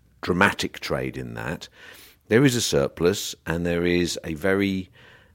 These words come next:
there's too much barley for too small a market. So the, the, the buyer is able to be fussy, and it's proving to be, or will prove to be, an expensive occupation delivering barley to the maltster. He's, he's gonna,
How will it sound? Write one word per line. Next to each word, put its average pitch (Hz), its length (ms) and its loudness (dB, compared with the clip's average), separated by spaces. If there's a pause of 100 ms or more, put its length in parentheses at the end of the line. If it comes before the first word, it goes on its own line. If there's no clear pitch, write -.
there's 85 160 -4
too 147 180 2
much - 220 0
barley 78 420 2
for - 160 -14
too 90 200 -6
small 76 280 -4
a 73 40 0
market. 73 480 -4
So 76 240 -2
the, 73 180 -2
the, 73 180 -6
the - 140 -8
buyer 98 400 2
is - 300 -6 (160)
able 98 260 0
to - 80 -10
be 69 140 -6
fussy, - 560 -8 (640)
and 80 640 -2
it's - 240 -4
proving 90 540 -2
to 78 100 -8
be, 76 380 -2
or 69 180 -4
will 92 160 -2
prove 71 360 -8
to - 100 -14
be, 69 280 -4
an 64 80 -8
expensive 73 640 -6
occupation 67 840 -8 (320)
delivering 78 480 0
barley 69 400 -6
to 80 200 -6
the 76 60 -2
maltster. 80 420 -6
He's, 71 280 -10
he's 73 200 -10
gonna, 71 320 -6